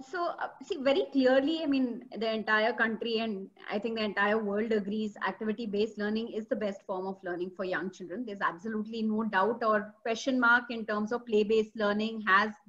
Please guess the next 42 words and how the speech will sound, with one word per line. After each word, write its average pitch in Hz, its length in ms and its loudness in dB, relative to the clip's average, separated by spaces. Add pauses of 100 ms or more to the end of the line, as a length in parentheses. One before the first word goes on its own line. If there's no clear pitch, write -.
the 269 80 4
best 254 300 0
learning 214 280 2
outcomes. 180 560 -2 (540)
There 254 200 8
are 269 140 12
some 269 220 4
learning 233 260 2
outcomes 220 460 2
also 202 260 2
very 226 220 2
clearly 220 340 0
defined 226 420 -2
in 233 140 -4
terms 220 320 0
of 240 180 0
we 220 120 -6
should 226 180 -2
have 214 220 6
foundational 214 640 0
literacy 208 500 -4
or 202 80 2
numeracy. 185 640 -6
So 247 280 4 (360)
the 247 80 4
goals 285 400 8 (180)
are 247 180 2
clear. 214 360 2
Now, 220 180 -2
how - 140 4
are 320 40 -2
we 359 140 -2
gonna 330 240 0
get 190 260 -2
there? 220 220 2 (140)
Um, 208 260 0
as 214 180 0
you, 240 280 -2
as 208 160 -4
you 240 100 0
just 240 240 -8
rightly 226 420 2